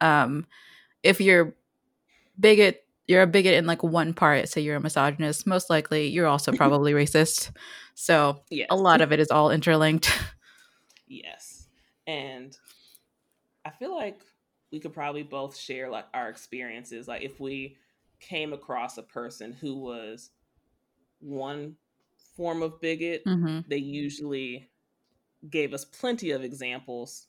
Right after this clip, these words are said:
Speaker 2: to show that they were also sexist or homophobic or classist or something else.
Speaker 1: Mm-hmm.
Speaker 2: And you never really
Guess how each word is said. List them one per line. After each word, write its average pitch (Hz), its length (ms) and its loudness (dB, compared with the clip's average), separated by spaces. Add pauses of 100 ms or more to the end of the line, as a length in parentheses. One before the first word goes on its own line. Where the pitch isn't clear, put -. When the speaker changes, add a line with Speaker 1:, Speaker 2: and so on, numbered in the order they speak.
(300)
Speaker 2:
to 147 120 -14
show 127 360 -6
that - 200 -14
they 127 200 -6
were 120 200 -12
also 117 640 -12 (760)
sexist 156 680 -10
or 113 120 -10
homophobic 131 880 -12
or 120 120 -12
classist 127 800 -14
or 127 100 -14
something 123 540 -18
else. 110 440 -16
Speaker 1:
Mm-hmm. 160 340 -6 (220)
Speaker 2:
And 135 400 -12
you 135 160 -12
never 139 380 -10
really 127 440 -14